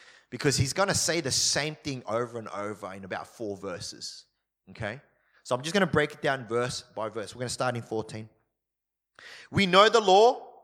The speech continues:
We know that the law is spiritual and I am unspiritual, sold as a slave to sin." Uh, first things first, Paul introduces a division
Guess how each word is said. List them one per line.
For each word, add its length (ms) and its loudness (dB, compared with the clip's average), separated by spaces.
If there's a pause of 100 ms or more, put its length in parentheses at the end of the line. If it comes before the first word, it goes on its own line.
(360)
We 100 -4
know 160 6
that 160 2
the 80 4
law 220 6
is 100 2
spiritual 680 0
and 200 0
I 220 2
am 220 -2 (120)
unspiritual, 880 0 (160)
sold 480 0
as 160 -4
a 60 -4
slave 560 -2
to 80 -14
sin." 340 -6 (500)
Uh, 40 -4
first 340 2
things 260 -4
first, 240 0 (180)
Paul 240 8
introduces 760 -2
a 40 4
division 640 -2